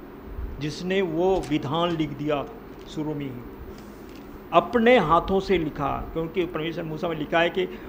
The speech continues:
वो अपने हा-, परमेश्वर के द्वारा उनके हाथों से खोदा हुआ था उस पट्टे में, और इसी में मार खाती है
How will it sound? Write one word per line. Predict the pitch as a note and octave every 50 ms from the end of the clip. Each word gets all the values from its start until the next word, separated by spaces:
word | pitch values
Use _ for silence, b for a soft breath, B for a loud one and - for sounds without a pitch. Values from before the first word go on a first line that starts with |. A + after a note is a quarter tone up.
| B B B - - -
वो | D3 D#3 G3
अपने | A3 G3 E3+ - - G3+ G3 G3+
हा-, | G3 F3+ D3+ D#3+ E3+ - - - - -
परमेश्वर | E3 E3+ F#3+ G#3 G#3 G#3 A3
के | G#3 G#3+ G3+ G3
द्वारा | D#3+ E3 D#3+ E3+ F3+ F#3+
उनके | F#3 F3+ F3 G#3+ G3
हाथों | D#3 C#3+ E3 E3+ - - G3+ F#3+
से | F3+ - G#3+ G#3+ G#3 G#3+ - - - - -
खोदा | F3 E3 D#3+ D#3 E3 F3+ F#3+
हुआ | F#3 C#3+ D3+ D#3+ E3 D#3 D3+ D3
था | - - - D#3+ D3 - B B B B B -
उस | F#3 - - - -
पट्टे | F#3+ - - - - F3 D#3+
में, | D3+ C3+ A#2 - - - - - - - - - - - - - - - - - - - - - - - - - - - - - - - - - - - - - - - - - - - - - - - - - - - - - A#2+ A#2 B2+ B2+ - - - - - - - - - - - - - - - -
और | B2 B2 - -
इसी | C#3+ - - F3+
में | D3+ C#3+
मार | C3 B2+ A#2+ A#2 - -
खाती | - A#2 - A#2+ A2+ G#2
है | G#2 G#2+ G#2 - - -